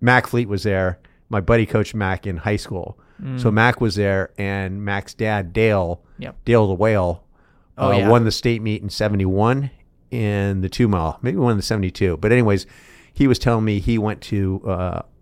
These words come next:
Speaker 1: he went to Washington State and ran with Henry Rono and,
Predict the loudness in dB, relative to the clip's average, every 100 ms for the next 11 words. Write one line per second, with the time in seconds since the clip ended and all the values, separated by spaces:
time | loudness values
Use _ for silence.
0 | _ -4 -2 0 2 2 0 -4 -4 0
1 | 0 0 -8 _ _ _ _ -20 -6 -2
2 | 2 2 2 2 2 2 4 4 4 4
3 | 2 0 -4